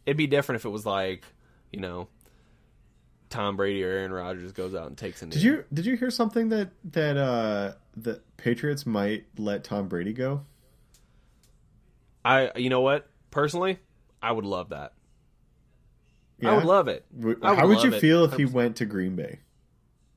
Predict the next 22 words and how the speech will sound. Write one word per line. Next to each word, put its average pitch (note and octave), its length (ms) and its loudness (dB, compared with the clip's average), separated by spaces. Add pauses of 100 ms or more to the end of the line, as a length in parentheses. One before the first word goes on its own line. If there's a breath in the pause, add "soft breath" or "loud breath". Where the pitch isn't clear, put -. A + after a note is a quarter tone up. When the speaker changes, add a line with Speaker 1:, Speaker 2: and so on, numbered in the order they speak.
(540)
Speaker 1:
They C3+ 160 0
wouldn't. F2+ 480 -6
Speaker 2:
I C#3+ 120 6
Speaker 1:
They E3+ 60 6
Speaker 2:
know G#3 80 8
they F#3 100 8
Speaker 1:
wouldn't C3 100 6
Speaker 2:
wouldn't, A2+ 240 6
Speaker 1:
pick G#2+ 100 2
Speaker 2:
but G#2+ 40 2
Speaker 1:
up. - 40 -4
Speaker 2:
what D#3+ 200 6
would E3 160 4
you D#3+ 100 2
do B2+ 480 2
if A2+ 400 0
the A#2 100 -8
Packers G#2 500 -2
picked - 280 -6
up F#2 120 -6
Tom F2 280 -6
Brady? D#2+ 320 -8